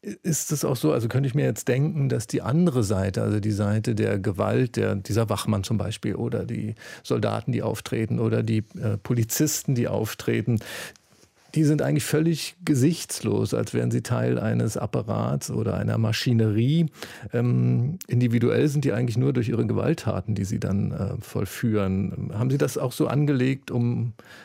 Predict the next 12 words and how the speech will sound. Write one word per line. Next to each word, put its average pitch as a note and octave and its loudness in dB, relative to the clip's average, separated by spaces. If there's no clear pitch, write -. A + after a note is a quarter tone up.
genau, C3 2
wegen A#2+ 4
des A#2 0
Fokuses - 0
auf A2+ -2
die B2+ -2
Menschen, A#2+ 0
die A2+ -2
diese A#2 -2
Gewalt A2 0
erleiden B2 0
mussten? F#3 -4